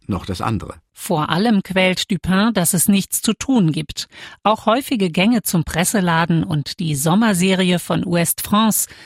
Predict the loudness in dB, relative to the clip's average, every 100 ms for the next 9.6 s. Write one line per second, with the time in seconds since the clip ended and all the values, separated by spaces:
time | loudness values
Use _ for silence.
0 | -20 _ -2 -2 -2 -4 -4 -4 -4 -6
1 | -6 -6 -2 0 0 -2 -4 -4 -4 0
2 | -2 -2 _ -6 -2 -2 -4 -2 0 -2
3 | -2 -4 -2 0 0 -2 _ -20 -20 -16
4 | -6 -6 0 0 2 2 2 0 0 2
5 | 2 0 0 -2 -2 -4 -4 -10 _ _
6 | -20 -20 _ -4 -2 0 2 0 -4 -4
7 | -2 0 -2 -2 -2 0 -2 -2 -6 -4
8 | -2 -2 -2 -2 -2 0 2 2 -2 -10
9 | -14 -14 -6 -2 -2